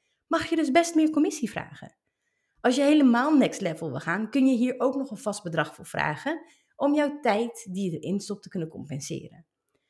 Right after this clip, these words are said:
Ook dit gebeurt steeds vaker bij grote merken, maar affiliate marketing blijft gebaseerd op acties in de basis. Dat sentiment is er en dat sentiment zal niet zomaar weggaan.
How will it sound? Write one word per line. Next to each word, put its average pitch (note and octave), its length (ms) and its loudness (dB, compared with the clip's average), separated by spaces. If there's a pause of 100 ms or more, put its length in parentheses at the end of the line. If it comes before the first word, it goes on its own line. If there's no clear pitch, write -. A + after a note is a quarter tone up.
(300)
Ook C4+ 280 2
dit D4+ 180 0
gebeurt A3 360 0
steeds - 360 -4
vaker G3+ 320 -2
bij E3 100 -4
grote D#3+ 360 -4
merken, A3+ 420 -8 (460)
maar F#3 880 4 (280)
affiliate D#4 540 2
marketing C4+ 440 0
blijft B3+ 360 0
gebaseerd A#3 560 -2
op - 160 -14
acties F3 480 -8
in E3+ 160 -4
de D#3+ 60 -2
basis. G#3 680 -4 (360)
Dat A#3 200 2
sentiment C4+ 640 4
is C4 260 0
er E3+ 80 2
en G3+ 60 0
dat A3+ 140 0
sentiment A#3+ 400 0
zal G3+ 140 -2
niet A3+ 200 0
zomaar E3+ 300 -4
weggaan. - 380 -10